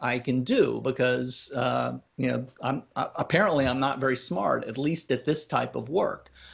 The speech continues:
Um, and there's nothing I can do to change that. But if you think of intelligence as something changeable, uh, this is the growth mindset idea. Uh, if you think of something as intelligence as something you can grow, then it's under my control. If I do the right things, I'll get better at this task.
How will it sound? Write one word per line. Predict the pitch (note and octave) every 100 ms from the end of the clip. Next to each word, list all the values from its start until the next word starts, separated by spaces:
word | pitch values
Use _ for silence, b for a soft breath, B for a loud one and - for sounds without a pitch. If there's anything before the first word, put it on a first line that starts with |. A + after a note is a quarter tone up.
| B B B -
Um, | C3 D3+
and | D#3
there's | D#3 D3
nothing | D3 D3 C#3
I | B2
can | B2+ B2+
do | A#2+
to | A2+
change | - E3+ E3+ C3+
that. | - G#2 -
But | C3
if | C#3
you | C3+
think | F#3+ F#3+
of | C#3+
intelligence | C3+ - C#3 C3+ C3 B2 B2+ -
as | - A#2+ A#2 B2
something | - B2 A#2+ A2+ A2+
changeable, | - G#3 B3+ E3+ G2+ - - - B B B
uh, | - A#2+ B2
this | A#2+ C3 C3
is | B2
the | B2+
growth | G#2 C3+ C3+ -
mindset | B2+ C#3 D3+ D3 - A2
idea. | A2+ A#2 B2 A#2 A#2 - B B B B
Uh, | - B2+ B2 B2
if |
you | D3
think | C3 D#3
of | C#3
something | D3+ D3+ C3+
as | A#2+ -
intelligence | B2 B2+ B2+ E3+ E3+ C3+ B2+
as | C3 A#2
something | C3+ A#2+ B2 A#2+
you | A#2
can | A#2+ B2
grow, | B2 A#3+ F#3+ C#3 C3+
then | C#3 C3 B2+ C3+ C3+
it's | B2+ C3
under | B2+
my | A#2 A#2+
control. | A#2 B2 - F#3 F3+ E3
If | -
I | A#2
do | A2 C#3
the | C3+
right | A#2+ A#2 A#2+
things, | B2+ A2+ A#2 A#2+
I'll | G#2+
get | A#2 A2+ -
better | A2+ A2+ A2+
at | A2+
this | A2+ -
task. | - A#2+ C3 -